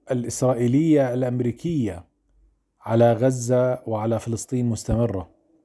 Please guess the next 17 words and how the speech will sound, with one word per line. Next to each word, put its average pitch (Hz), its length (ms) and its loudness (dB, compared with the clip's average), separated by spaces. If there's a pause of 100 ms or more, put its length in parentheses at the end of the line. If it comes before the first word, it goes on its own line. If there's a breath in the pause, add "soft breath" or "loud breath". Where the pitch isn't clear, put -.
(1040 soft breath)
ونحن 131 300 2
عندما 127 360 2
نقول 127 320 0
بأنها 123 360 0
حرب 123 460 0
إسرائيلية 117 680 -2
أمريكية 180 680 0 (800)
لأن 175 500 2 (300)
أمريكا 185 960 2 (400)
أوضحت 160 760 0 (200)
بما 160 460 2
لا 147 240 6
يدع 160 220 2
مجالا 143 440 0
للشك 135 500 -4
بأنها 147 760 0
منخرطة 139 1000 0